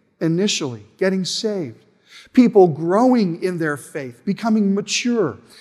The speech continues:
This is what we reap. We reap what God wants. God wants growth. God wants people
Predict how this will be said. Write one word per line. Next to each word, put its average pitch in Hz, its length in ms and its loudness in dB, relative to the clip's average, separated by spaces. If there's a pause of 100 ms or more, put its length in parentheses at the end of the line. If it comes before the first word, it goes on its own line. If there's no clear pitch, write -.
(160)
This 226 440 2
is 247 200 -2
what 220 280 -2
we 202 160 -2
reap. 196 460 0 (500)
We 262 260 8
reap 233 420 0
what 190 320 2
God 220 360 -2
wants. 180 720 -8 (880)
God 190 240 -2
wants 175 280 -6
growth. 156 600 -4 (480)
God 190 240 4
wants 180 300 -2
people 190 540 -2